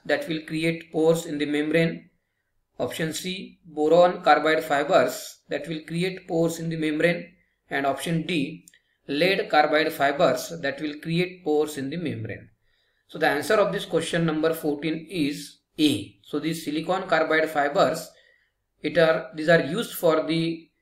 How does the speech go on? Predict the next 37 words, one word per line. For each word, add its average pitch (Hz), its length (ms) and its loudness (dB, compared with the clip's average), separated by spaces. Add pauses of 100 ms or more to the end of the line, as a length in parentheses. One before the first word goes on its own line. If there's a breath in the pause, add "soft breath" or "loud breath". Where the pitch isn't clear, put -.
(460)
de-, 165 400 -2
delivery 180 400 2
of 165 360 4
D 156 180 2
N 165 100 2
A 170 80 4
or 143 320 0
genes, 165 480 -4 (200)
and 147 420 -2 (100)
that 151 240 -2
creates 196 340 -2
the 170 220 -4
pores 175 480 2 (300 soft breath)
in 143 180 -4
the 156 200 0
membrane 165 460 2
of 143 180 -4
the 151 120 2
target 135 640 -2
cells. - 720 -8 (760)
So - 140 -8
that's 151 200 2
why 170 60 0
the 160 120 2
answer 151 280 0
of 175 140 0
this 175 100 -6
question 160 320 -4
number 160 240 -2
fourteen 165 640 -4 (260 soft breath)
is - 580 -6
A 151 160 6
option. 98 500 -4 (840)
Now 160 140 4
question 170 300 0
number 185 500 0
fifteen, 170 680 -2